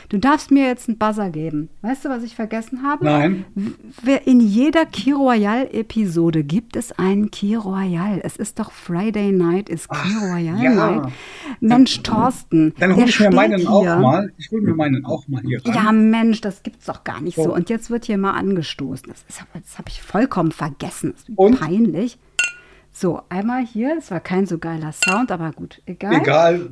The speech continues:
Speaker 1: So,
Speaker 2: wir
Speaker 1: jetzt
Speaker 2: trinken's trotzdem.
Speaker 1: wir trinken ab und dann darfst du mir einen verpassen.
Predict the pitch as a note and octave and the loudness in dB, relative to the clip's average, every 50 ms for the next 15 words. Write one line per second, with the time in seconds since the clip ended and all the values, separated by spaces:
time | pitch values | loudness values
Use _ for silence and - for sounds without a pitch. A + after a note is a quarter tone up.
0 | - - F#3 E3 E3+ G3 A3 A#3+ F#3 - F#3 F3+ - - - F3 E3+ - - - | -6 -2 0 2 4 4 2 2 0 0 -2 -4 -6 -4 -4 -4 -4 -4 -4 -2
1 | D3 D3+ E3 G3 G#3 A#3 A3+ A3 - - C4+ D#4 E4+ F4 - C4+ - - C4 D4+ | -2 0 0 2 2 2 2 2 0 2 4 6 6 6 4 2 4 4 2 2
2 | - C4 A#3 A#3+ A#3+ A3 G3 A#3+ B3+ D4+ - - - - D4 D4 C4+ C4 C#4 C4+ | 2 0 0 2 2 2 4 4 2 2 2 -2 -2 2 6 8 8 8 6 4
3 | - - - B3+ C4+ - - A#3 A3 - - G#3+ F3+ F3+ - - - - F3 | 2 0 0 0 0 0 0 -4 -2 0 2 2 2 2 0 -4 -6 -6 -6